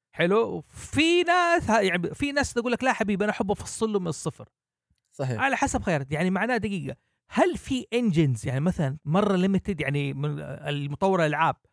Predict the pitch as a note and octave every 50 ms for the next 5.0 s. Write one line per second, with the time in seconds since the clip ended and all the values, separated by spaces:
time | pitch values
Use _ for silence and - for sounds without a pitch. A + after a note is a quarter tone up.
0 | _ _ _ _ _ - C#3 D#3+ G3 G3 E3+ F3+ E3 D3+ - - - - E3 C3+
1 | C3+ C3 B2+ B2+ C3 C3 B2+ - D#3 C#3 C3 C3 C3 F#3+ F#3 F3 - _ _ -
2 | E3 D#3+ E3 E3 D3+ E3+ A#3+ C4+ C4 G#3+ A#3+ A3+ G#3+ G3 F3+ F3 E3 D#3+ D3+ D#3+
3 | - - - A#3+ A#3 A3+ A3 - - - D3 A#3+ A3+ G3+ A#3+ C4 C#4 C#4 - _
4 | _ _ _ _ _ _ - F3 - - - C#3+ F3+ B3 A#3 F#3+ B2 - -